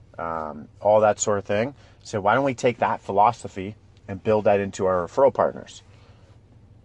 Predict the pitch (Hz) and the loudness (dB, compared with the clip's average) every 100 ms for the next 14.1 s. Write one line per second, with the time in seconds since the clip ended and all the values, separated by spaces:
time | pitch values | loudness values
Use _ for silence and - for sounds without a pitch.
0 | _ - - - 104 110 - - - 110 | _ -16 -10 -2 0 0 -2 -6 2 4
1 | 101 98 _ - 104 - 95 87 104 131 | 4 2 _ -14 -4 0 0 0 -2 0
2 | 120 - 113 110 107 107 104 98 90 - | 0 2 2 4 0 0 -8 -10 -10 -4
3 | 113 139 - _ _ _ - 95 90 90 | -2 -4 -8 _ _ _ -12 -10 -8 -10
4 | - 95 87 85 - - _ _ - 90 | -2 2 2 0 -8 -20 _ _ -16 -14
5 | - 135 98 95 92 90 90 90 92 87 | -2 -2 -2 -4 -6 -10 -10 -6 -4 -6
6 | 85 87 85 80 - - - - - - | -6 -6 -6 -6 -16 -20 -20 -20 -20 -14
7 | 90 92 - 143 127 113 - 104 95 - | -12 -12 -10 -4 0 0 0 -4 -4 -16
8 | - - 110 92 - 82 80 - 73 - | -20 -4 -2 -2 -4 -10 -8 -6 -6 -8
9 | - - - - _ _ - 110 101 95 | -20 -20 -20 -20 _ _ 0 4 4 2
10 | - _ - 101 107 131 139 123 - - | -6 _ -20 -10 -6 -4 -4 -8 -14 -20
11 | _ _ _ _ _ - - 110 98 98 | _ _ _ _ _ -10 -4 -4 -4 -10
12 | 92 117 131 120 104 101 - 95 90 92 | -4 0 2 0 -6 -8 -8 -12 -12 -2
13 | 117 117 117 110 - - 90 117 123 120 | 2 2 2 -2 -4 -14 -4 -2 -2 -4
14 | 117 | -8